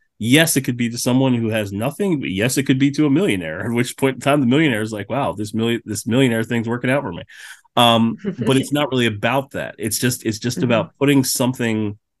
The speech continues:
Speaker 1: out there in the universe, and it always comes back to us twenty-fold. And the kids
Speaker 2: Mm-hmm.
Speaker 1: have seen that just in terms of whatever, job promotions, in terms of opportunities, like, they, they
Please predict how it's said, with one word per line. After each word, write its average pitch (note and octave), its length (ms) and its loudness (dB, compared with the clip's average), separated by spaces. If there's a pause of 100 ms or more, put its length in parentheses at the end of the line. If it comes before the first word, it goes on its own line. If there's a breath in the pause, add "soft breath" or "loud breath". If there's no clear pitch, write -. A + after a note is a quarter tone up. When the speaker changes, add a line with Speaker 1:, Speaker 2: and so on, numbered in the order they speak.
(220)
Speaker 1:
out A#2 240 2
there B2 200 4
in A#2 60 4
the A2+ 80 2
universe, A2+ 600 0
and G#2+ 100 -4
it G#2+ 240 -8
always A#2+ 540 2
comes A2 340 -4
back A#2+ 320 -2
to F#2+ 160 -4
us - 220 -8 (180)
twenty-fold. A2 800 -2
And G2+ 220 -4
the G2+ 80 -6
kids A#2+ 400 0 (260 loud breath)
Speaker 2:
Mm-hmm. F3 160 -8
Speaker 1:
have A2+ 160 2
seen G3 340 4
that - 260 -4 (100)
just A#2+ 240 -4
in A#2 80 0
terms A2+ 360 0
of G#2 240 0 (460 soft breath)
whatever, G#2+ 640 2
job A#2+ 340 -2
promotions, C3+ 760 2
in G#2 120 -4
terms A2 280 -4
of G#2 80 -8
opportunities, B2 960 -2
like, G#2+ 180 -4
they, A2+ 300 0
they A2 320 -4